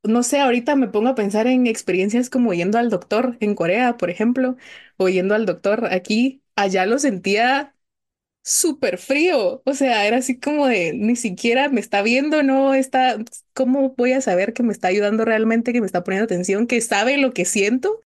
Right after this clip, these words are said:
si no me está escuchando, si no está haciendo lo que para mí debería de ser lo que hace un doctor, una doctora? En cambio acá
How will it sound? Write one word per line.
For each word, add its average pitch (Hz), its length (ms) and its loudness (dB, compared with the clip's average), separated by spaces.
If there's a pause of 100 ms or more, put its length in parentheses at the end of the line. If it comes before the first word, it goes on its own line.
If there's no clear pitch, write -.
si 220 160 -2
no 208 140 0
me 220 120 2
está 233 180 -2
escuchando, 277 800 -2 (240)
si 208 180 -4
no 202 100 2
está 226 200 -2
haciendo 220 1040 0 (500)
lo 214 300 0
que 208 120 -2
para 190 300 0
mí 208 400 2
debería 190 580 0
de 165 160 0
ser 196 480 -2 (220)
lo 196 140 0
que 190 80 0
hace 196 100 0
un 196 80 0
doctor, 196 500 -2 (260)
una 202 220 0
doctora? 180 540 -2 (720)
En 208 140 0
cambio 208 280 0
acá 220 460 0